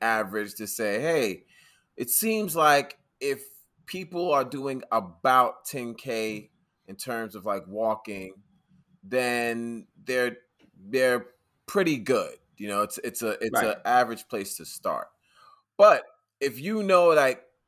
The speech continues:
Speaker 1: for yourself, ten K is, like, nothing because you're always walking, you're always on the move, then, you know, for somebody like you to say, Hey,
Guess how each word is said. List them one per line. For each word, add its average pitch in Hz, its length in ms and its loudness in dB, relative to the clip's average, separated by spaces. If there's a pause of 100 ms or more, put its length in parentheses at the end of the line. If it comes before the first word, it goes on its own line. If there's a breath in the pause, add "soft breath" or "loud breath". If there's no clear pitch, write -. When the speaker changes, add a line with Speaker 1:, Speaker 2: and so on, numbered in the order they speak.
Speaker 1:
for 139 120 -6
yourself, 123 760 -2 (220)
ten 131 240 -6
K 131 260 -2
is, 113 160 -4
like, 107 160 -2
nothing 120 460 -6
because 117 560 -6 (320)
you're 127 160 -2
always 117 440 2
walking, 143 440 -2
you're 120 140 0
always 113 200 -2
on 107 120 -4
the 104 60 -8
move, 139 520 -2 (260)
then, 127 560 2 (440)
you 139 100 -4
know, 135 80 2
for 127 140 -2
somebody 127 420 2
like 107 260 0
you 180 120 -2
to 156 100 -4
say, 131 240 -2
Hey, 120 360 0